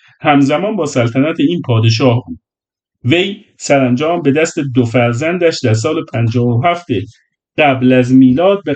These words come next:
قتل می‌رسد و نوبت سلطنت، سلطنت بعد از پسر بزرگ به اورود پسر کوچکتر رسید. همزمان با سلطنت اورود،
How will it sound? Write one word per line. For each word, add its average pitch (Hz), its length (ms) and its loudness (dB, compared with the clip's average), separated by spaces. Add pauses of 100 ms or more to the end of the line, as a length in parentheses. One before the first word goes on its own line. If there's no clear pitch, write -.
قتل 135 320 0
می‌رسد 92 380 -10 (460)
و 135 100 4
نوبت 139 440 2
سلطنت، 156 520 -4 (540)
سلطنت 147 520 0
بعد 160 320 0
از 147 120 -4
پسر 147 300 -2
بزرگ 143 540 2 (520)
به 123 100 2 (200)
اورود 170 480 2
پسر 165 380 -2
کوچکتر 131 600 -2
رسید. 92 340 -10 (480)
همزمان 165 640 0
با 175 100 2
سلطنت 143 540 0
اورود، 170 480 2